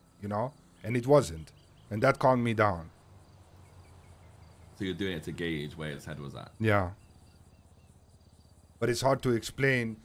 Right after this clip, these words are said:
Speaker 1: to anybody that that's my, what I mean, you know?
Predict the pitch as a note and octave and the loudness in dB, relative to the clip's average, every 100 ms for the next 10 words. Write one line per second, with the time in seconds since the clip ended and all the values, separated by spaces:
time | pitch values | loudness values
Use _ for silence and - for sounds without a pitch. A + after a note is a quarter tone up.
0 | - - A#2 C#3 A#2 G2 F#2+ F#2+ G2+ - | -12 -2 2 4 2 0 -2 -4 -6 -8
1 | - G#2+ A2 G#2 G#2 G#2 - G#2+ G#2 G#2+ | -4 -2 -2 -2 -2 -4 -4 -4 -4 -2
2 | F#2+ G2 F2 F#2+ G2 A2+ | -4 -4 -6 -6 -8 -8